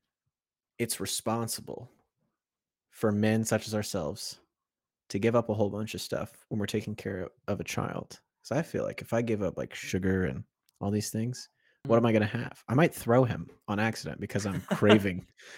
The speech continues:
Speaker 1: <laughs> I'm
Speaker 2: I think
Speaker 1: craving
Speaker 2: it's
Speaker 1: something.
Speaker 2: possible. I, I've, I've been, I've been tossing this back and forth because last Lent,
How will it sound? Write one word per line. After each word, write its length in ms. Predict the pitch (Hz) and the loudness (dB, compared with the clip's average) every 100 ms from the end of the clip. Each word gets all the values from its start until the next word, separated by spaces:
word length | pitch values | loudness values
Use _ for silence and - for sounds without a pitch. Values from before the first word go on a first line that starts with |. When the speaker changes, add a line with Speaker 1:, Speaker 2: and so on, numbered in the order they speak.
| - | 2
Speaker 1:
<laughs> 380 | - - - 277 | 2 2 4 6
I'm 120 | 151 | 8
Speaker 2:
I 100 | 202 | 10
think 20 | |
Speaker 1:
craving 340 | 165 151 147 107 | 12 12 10 6
Speaker 2:
it's 20 | |
Speaker 1:
something. 460 | - 127 143 156 190 | 0 4 4 4 2
Speaker 2:
possible. 360 | 196 202 185 - | 2 2 2 4
I, 100 | 135 139 | 6 6
I've, 120 | 135 | 6
I've 140 | 139 139 | 4 2
been, 140 | 139 | 2
I've 120 | 131 | 2
been 120 | 135 131 | 0 2
tossing 380 | 151 165 165 | 2 2 0
this 160 | 143 131 | 0 0
back 240 | 131 120 120 | 4 2 2
and 140 | 113 | -8
forth 360 | - 107 107 - | -10 -10 -10 -12
because 480 | 120 - 113 110 - - - - _ _ | -12 -8 -8 -8 -10 -6 -6 -8 _ _
last 720 | 127 127 143 170 175 - - - - | -2 2 4 4 0 -8 -12 -14 -6
Lent, 760 | 123 123 107 104 - - - | 0 2 0 -4 -12 -14 -16